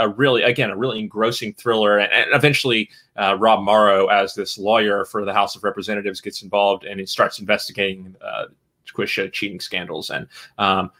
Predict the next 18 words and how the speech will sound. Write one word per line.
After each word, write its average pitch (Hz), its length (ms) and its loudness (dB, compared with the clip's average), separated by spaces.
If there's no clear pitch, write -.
just 175 260 2
amazing 139 440 2
acting, 135 420 0
great 127 320 2
dialogue 117 540 4
by 104 240 4
Paul 123 340 0
Attanasio, 107 720 0
who's 104 120 -6
a 101 60 -8
former 101 260 -8
film 110 300 -10
critic. 110 260 -2
He 113 120 -8
wrote 107 180 -6
the - 80 -14
script - 340 -8
here. 104 280 -2